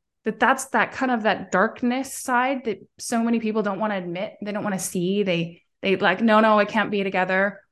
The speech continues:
But there's an underlying part of them that still wants it, that still misses the safety of the family unit, that still misses the idea that they had in their mind of what was.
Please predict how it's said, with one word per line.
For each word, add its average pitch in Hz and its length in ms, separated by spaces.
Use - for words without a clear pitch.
But 208 160
there's 262 260
an 320 140
underlying 269 460
part 214 240
of 214 80
them 196 160
that 175 160
still 214 200
wants 175 360
it, - 340
that 185 160
still 233 280
misses 214 540
the - 80
safety 208 380
of 185 80
the 185 80
family 185 340
unit, 165 320
that 175 140
still 233 140
misses 202 680
the 190 180
idea 196 480
that 190 160
they 190 80
had 196 300
in 185 100
their 165 100
mind 175 340
of 175 120
what 175 180
was. 170 560